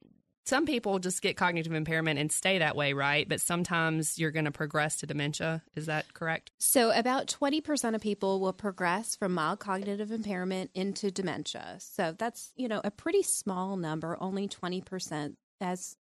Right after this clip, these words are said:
Speaker 2: as Doctor Harris said, um, the remaining eighty percent will just stay with mild cognitive impairment. They'll retain that function. A lot of what we see in our clinic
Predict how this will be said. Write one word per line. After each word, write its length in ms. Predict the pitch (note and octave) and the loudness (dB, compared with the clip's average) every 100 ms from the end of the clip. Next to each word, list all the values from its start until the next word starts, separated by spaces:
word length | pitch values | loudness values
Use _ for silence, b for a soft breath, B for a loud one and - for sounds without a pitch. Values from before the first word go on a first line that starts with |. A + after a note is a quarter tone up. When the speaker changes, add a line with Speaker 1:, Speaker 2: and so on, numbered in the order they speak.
| - | -8
Speaker 2:
as 320 | G3+ G3+ - | -4 -4 -4
Doctor 300 | - F#3+ G3+ | -2 -2 0
Harris 320 | G#3 F#3+ F#3 | -2 0 -2
said, 500 | - F#3 E3 E3 E3+ - | -4 0 0 2 0 -2
um, 320 | F3+ E3+ E3 F3 | -4 -4 -4 -4
the 100 | F#3+ | -6
remaining 600 | F#3 G3+ G#3 G#3+ C#4+ G#3+ | -2 2 4 4 4 2
eighty 200 | - F3 | 0 -2
percent 340 | F3+ F#3+ F#3+ E3+ | -4 -6 -4 -4
will 100 | F#3 | -4
just 300 | G3 F#3 - | -6 -8 -8
stay 240 | - D#3+ | -4 -2
with 180 | F#3 F3 | -2 -4
mild 200 | F3 E3+ | -4 -6
cognitive 340 | - E3 E3 | -6 -6 -6
impairment. 480 | D#3+ D#3+ D#3+ D#3 - | -8 -6 -4 -4 -4
They'll 120 | F3+ | -4
retain 380 | F3+ F#3+ - F3+ | -2 -4 -2 -2
that 180 | F3 - | -2 -4
function. 500 | E3+ E3 - D3+ D3+ B B B B B - | -6 -6 -6 -8 -8 B B B B B 2
A 80 | B3+ | 4
lot 260 | A#3+ A#3 | 6 4
of 120 | D4+ D4 | 4 2
what 140 | C4+ | 0
we 120 | A#3+ | 2
see 240 | G#3+ A#3+ A#3 | 0 -2 0
in 80 | |
our 140 | A3 G3+ | 0 -2
clinic 600 | - - G3 F#3+ F#3 | -6 -4 -2 0 -2